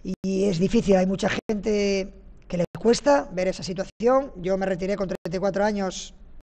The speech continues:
en el Barça y claramente la cabeza jugó un papel determinante y a pesar de que tuve posibilidades de poder, eh, jugar en otros, eh, en otras categorías y en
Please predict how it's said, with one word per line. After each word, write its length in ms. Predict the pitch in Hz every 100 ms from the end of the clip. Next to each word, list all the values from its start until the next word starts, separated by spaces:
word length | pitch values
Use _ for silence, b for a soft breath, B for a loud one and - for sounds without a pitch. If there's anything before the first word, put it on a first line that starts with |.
| -
en 220 | 196 180
el 80 | 175
Barça 540 | 214 240 269 269 269 -
y 640 | 175 165 - 160 156 151 - b b b b b b
claramente 520 | - - 185 190 185
la 100 | 190
cabeza 280 | 185 185 190
jugó 200 | 185 185
un 80 | 190
papel 720 | 185 - - 196 185 180 175 175
determinante 640 | 190 190 190 202 220 247 -
y 440 | 226 190 170 160 170 - - -
a 100 | -
pesar 200 | 165 226
de 60 | 233 -
que 80 |
tuve 180 | 202 233
posibilidades 480 | 226 196 220 254 196
de 120 | 196
poder, 300 | 185 196 220 - 220 - B B B B B B B B - - - -
eh, 400 | 240 214 220 208
jugar 360 | - 220 247 233
en 180 | 226
otros, 800 | 233 240 196 233 233 226 220 - 214
eh, 480 | 208 208 202 202 196 -
en 260 | 196 196
otras 220 | 208 208
categorías 600 | - 220 220 240 254 240
y 40 |
en 60 | 196